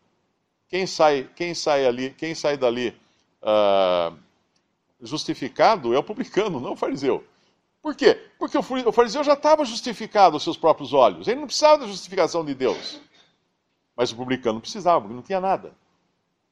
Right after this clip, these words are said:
O publicano precisa-, o publicano precisava da justificação de Deus. Quando o Senhor Jesus fala para os fariseus,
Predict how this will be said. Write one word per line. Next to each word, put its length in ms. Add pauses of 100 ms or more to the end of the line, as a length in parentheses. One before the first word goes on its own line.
(180)
O 40
publicano 380
precisa-, 420
o 40
publicano 500
precisava 500
da 80
justificação 520
de 80
Deus. 200 (280)
Quando 140
o 40
Senhor 140
Jesus 360
fala 460 (380)
para 200
os 120
fariseus, 720